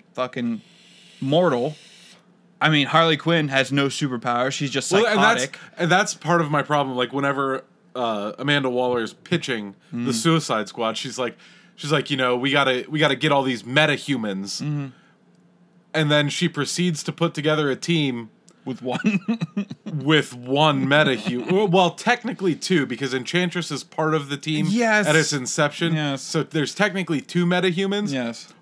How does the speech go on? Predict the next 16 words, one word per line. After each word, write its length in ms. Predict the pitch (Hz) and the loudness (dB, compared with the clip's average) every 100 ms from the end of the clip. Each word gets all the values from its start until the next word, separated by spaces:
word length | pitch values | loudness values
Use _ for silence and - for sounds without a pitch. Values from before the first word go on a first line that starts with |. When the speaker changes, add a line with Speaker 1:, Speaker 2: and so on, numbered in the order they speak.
| - | 0
Speaker 2:
But 200 | 202 196 | 0 2
the 100 | 165 | 2
rest 260 | 147 190 - | 4 2 2
of 120 | 240 | 0
them 160 | 294 | 2
are 80 | 226 | 0
just 420 | 170 147 180 170 | 0 2 2 0
fucking 460 | - - 180 160 127 | -4 0 0 0 -6
humans. 440 | - 170 131 90 | -2 -2 0 -4
Speaker 1:
Mm. 320 | 123 131 123 120 | -4 -4 -4 -4
Speaker 2:
Maybe 460 | 147 165 220 233 | 2 2 2 -2
Killer 340 | 180 214 208 190 | -2 0 0 0
Croc, 460 | - 170 170 208 | -2 -2 0 -2
if 180 | 180 151 | -4 -2
you 120 | 170 | -2
wanna, 340 | 160 165 151 | 0 2 2